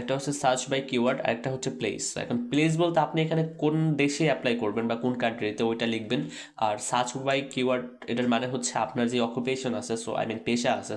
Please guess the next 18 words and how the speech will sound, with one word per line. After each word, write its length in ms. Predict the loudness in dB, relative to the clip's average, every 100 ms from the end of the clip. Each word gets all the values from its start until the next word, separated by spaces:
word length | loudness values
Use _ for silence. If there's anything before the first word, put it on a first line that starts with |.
| -4
so, 80 | -4 -6 -16 -4
ওইটা 160 | 0 2 2
এখানে 200 | 2 2 2
লিখে 200 | 0 0
দিবেন, 200 | 0 0 0
then 120 | 0 -2
হচ্ছে 260 | -4 -4 -4 -6 -14 -20 -20 -20 _ -4
আপনার 220 | 0 0 2
যে 80 | 0 2
কান্ট্রি 280 | 2 2 2
ওটা 120 | 2 2
লিখে 160 | 2 2
দেবেন। 180 | -2 -4 -6 -14 _ -6
So, 80 | -2 0
আমরা 160 | 2 2
যেহেতু 260 | 2 0 0 2 0
এস্তোনিয়া 400 | 0 0 2 4 6
নিয়ে 200 | 6